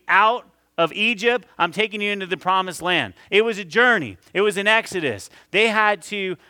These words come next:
basically leave things behind them and get ready to cross over. Things were unfamiliar.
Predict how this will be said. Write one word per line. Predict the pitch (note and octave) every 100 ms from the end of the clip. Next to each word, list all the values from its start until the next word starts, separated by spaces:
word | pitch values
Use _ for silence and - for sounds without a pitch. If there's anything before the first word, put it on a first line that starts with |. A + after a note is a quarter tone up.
| -
basically | D3+ G3+ A3 G#3+ F#3 E3+
leave | F#3+ A3+ G3
things | A3 G3
behind | F3 D#3 F#3+ A3+
them | A3+ A#3 G3+ -
and | F3
get | F3 F#3
ready | G3+ G3
to | F3
cross | - G3 F#3 F#3
over. | G#3+ F#3 C3
Things | F#3+ F#3+
were | E3+
unfamiliar. | F3+ F3 D#3+ F3 A3 A3 D3+ G2